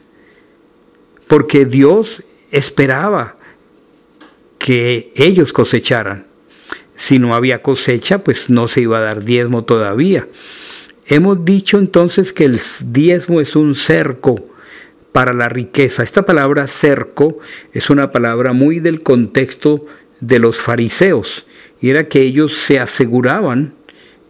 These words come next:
que las personas pudieran obedecer. Yo pienso que otra cosa que requerimos es renovar nuestra mente en relación a los fariseos, pero bueno, será tema de otra enseñanza.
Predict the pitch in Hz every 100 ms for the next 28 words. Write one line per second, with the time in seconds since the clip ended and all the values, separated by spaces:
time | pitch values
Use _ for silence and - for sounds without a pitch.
0 | _ _ _ - 131 117 - - 117 -
1 | 131 139 175 - - - - _ - _
2 | 147 131 131 226 180 127 123 120 110 104
3 | - 113 92 110 127 143 165 175 170 180
4 | - 135 127 135 - 135 156 - 127 113
5 | - 107 117 139 135 - - - - -
6 | _ _ - 117 113 143 151 123 120 123
7 | 131 - 127 113 120 135 127 123 110 -
8 | 135 127 117 120 107 - 127 131 143 131
9 | 120 117 - 127 120 107 - 131 107 -
10 | - 127 113 120 135 104 - 120 117 117
11 | 123 123 120 120 117 123 117 - 110 110
12 | 113 104 -